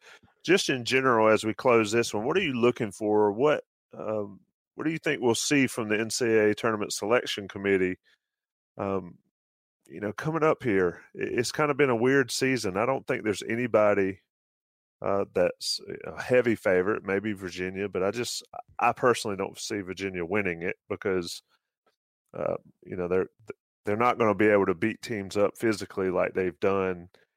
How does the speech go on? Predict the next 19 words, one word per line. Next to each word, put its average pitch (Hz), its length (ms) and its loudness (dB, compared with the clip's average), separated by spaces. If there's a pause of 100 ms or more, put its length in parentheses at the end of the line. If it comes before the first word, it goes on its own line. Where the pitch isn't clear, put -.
in 98 120 -8
the 95 120 4
A 92 120 2
C 98 180 -8
C. 113 320 -4
That's 101 260 2
ha-, 92 160 2 (100)
that's 110 200 -2
bitten 104 280 0
them 90 300 -10
many 113 260 -2
times 92 420 -4
in 95 100 -12
the 95 60 -8
N 92 100 -12
C - 140 -6
A 90 180 0
A - 40 -2
tournament. 90 400 -6